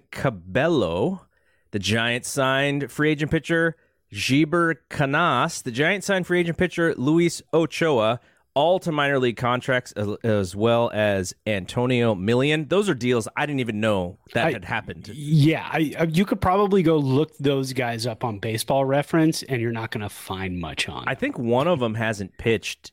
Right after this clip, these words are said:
Speaker 1: in, like, three years or something.
Speaker 2: Yeah,
Speaker 1: Been
Speaker 2: yeah.
Speaker 1: hurt. Uh, Giants designated Connor Menez for assignment, so they D F A'd Connor Menez. They,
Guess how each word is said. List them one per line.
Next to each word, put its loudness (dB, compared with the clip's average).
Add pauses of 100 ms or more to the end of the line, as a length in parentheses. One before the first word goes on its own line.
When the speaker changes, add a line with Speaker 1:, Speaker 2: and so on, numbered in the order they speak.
(100)
Speaker 1:
in, 0
like, -4
three -2
years -2
or -4
something. 6
Speaker 2:
Yeah, -4 (380)
Speaker 1:
Been -2
Speaker 2:
yeah. -8
Speaker 1:
hurt. -4 (380)
Uh, 2
Giants -2
designated 0 (320)
Connor 0
Menez 0
for 0
assignment, -2
so -8
they 0
D 0
F -2
A'd 0
Connor -2
Menez. 0 (400)
They, 0